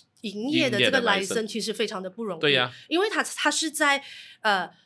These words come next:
Speaker 1: 交通部跟旅游部两个部门同时管辖之下的一个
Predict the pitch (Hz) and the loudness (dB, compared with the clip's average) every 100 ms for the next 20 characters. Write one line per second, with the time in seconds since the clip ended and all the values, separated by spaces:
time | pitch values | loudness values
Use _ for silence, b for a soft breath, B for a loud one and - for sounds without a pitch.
0 | b - 294 269 277 262 311 240 - 233 | b 2 2 4 2 2 2 0 2 0
1 | 220 202 196 185 196 277 254 - - 233 | 2 -2 -2 -4 -4 -2 -4 -6 -2 0
2 | 202 202 370 370 392 233 208 208 220 254 | 0 0 0 4 4 4 -2 -2 -4 -4
3 | 226 226 226 - - 170 190 202 220 202 | -4 -4 -4 -4 -8 -6 -6 -6 -8 -4
4 | 208 247 220 185 196 208 196 180 180 | 2 2 2 -4 -4 -4 -4 -6 -12